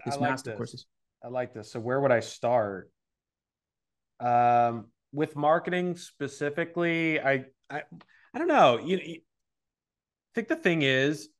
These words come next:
Speaker 2: is it's more about the attitude than it is the experience. And using that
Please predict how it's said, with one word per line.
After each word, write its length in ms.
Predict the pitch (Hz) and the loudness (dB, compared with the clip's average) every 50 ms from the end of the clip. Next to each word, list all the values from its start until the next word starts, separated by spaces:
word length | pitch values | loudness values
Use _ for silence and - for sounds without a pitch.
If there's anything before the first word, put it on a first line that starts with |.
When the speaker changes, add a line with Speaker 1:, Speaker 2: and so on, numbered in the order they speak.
| _ _ _ _ _ _ _ _ - | _ _ _ _ _ _ _ _ -6
Speaker 2:
is 220 | 135 135 123 139 | -6 -4 -2 -2
it's 240 | 143 139 - - - _ _ _ _ _ _ _ _ _ _ _ _ _ | -4 -4 -6 -12 -18 _ _ _ _ _ _ _ _ _ _ _ _ _
more 360 | 127 131 135 143 160 185 202 | -12 -8 -6 -2 0 2 2
about 580 | 196 156 127 131 123 117 117 117 113 110 101 - _ _ _ - | 2 4 4 4 4 6 4 4 2 0 -4 -8 _ _ _ -18
the 640 | 117 110 113 110 107 110 107 107 104 104 101 98 _ _ _ _ _ _ _ _ _ _ _ _ _ - | -14 -12 -10 -8 -8 -8 -8 -6 -8 -8 -10 -12 _ _ _ _ _ _ _ _ _ _ _ _ _ 0
attitude 840 | 113 113 117 117 127 135 - - 147 147 151 151 160 175 196 202 - - | 2 4 6 6 4 2 0 -2 -2 2 2 4 2 2 0 -4 -8 -6
than 220 | - 185 117 113 117 | -2 0 2 2 2
it 100 | 113 113 | 2 2
is 540 | 113 113 110 110 110 107 107 - - - _ _ _ - | 2 2 2 2 0 -2 -4 -10 -18 -20 _ _ _ -16
the 220 | 120 113 107 107 | -12 -10 -8 -8
experience. 1000 | 104 95 - - - - 107 101 95 87 85 80 - _ - - - - - - _ _ _ _ _ _ _ _ _ _ _ _ _ | -8 -10 -12 -16 -12 -8 -6 -6 -6 -8 -10 -14 -18 _ -20 -20 -20 -20 -20 -20 _ _ _ _ _ _ _ _ _ _ _ _ _
And 720 | - 120 117 117 117 117 117 117 113 113 113 113 113 110 - _ _ _ _ _ _ _ _ _ _ _ _ _ _ _ _ _ _ _ _ _ _ _ - - | -4 0 2 4 4 6 6 6 6 4 4 2 -2 -6 -10 _ _ _ _ _ _ _ _ _ _ _ _ _ _ _ _ _ _ _ _ _ _ _ -12 -6
using 420 | 117 127 156 180 175 190 180 147 | 0 2 4 4 6 6 6 6
that 340 | 135 123 127 127 127 127 - | 6 6 8 6 6 4 0